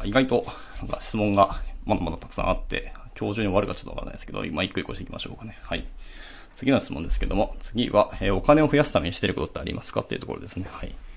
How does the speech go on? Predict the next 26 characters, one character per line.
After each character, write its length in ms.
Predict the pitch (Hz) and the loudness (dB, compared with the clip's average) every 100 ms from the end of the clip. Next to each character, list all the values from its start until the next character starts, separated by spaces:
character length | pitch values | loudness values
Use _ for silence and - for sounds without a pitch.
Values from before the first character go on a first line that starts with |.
| - 101 | -4 4
え 220 | 107 98 | 6 6
ー 60 | 98 | 2
と、 220 | - - | 0 6
こ 80 | 110 | 6
れ、 60 | |
こ 100 | - | 8
れ 100 | 147 | 6
い 140 | 160 143 | 8 4
い 40 | |
質 140 | - - | 2 -2
問 100 | 76 | -4
で 60 | |
す 100 | - | -6
ね。 140 | - - | -8 -8
あ 100 | - | -4
の、 80 | 80 | -2
お 60 | 95 | 2
金 220 | 131 131 | 4 6
を 200 | 127 127 - | 6 2 -8
稼 280 | - - 175 | -6 4 4
ぐ 80 | 110 | 4
じ 60 | |
ゃ 40 | 76 | 2
な 60 | |
く 60 | |
て 100 | 90 | -2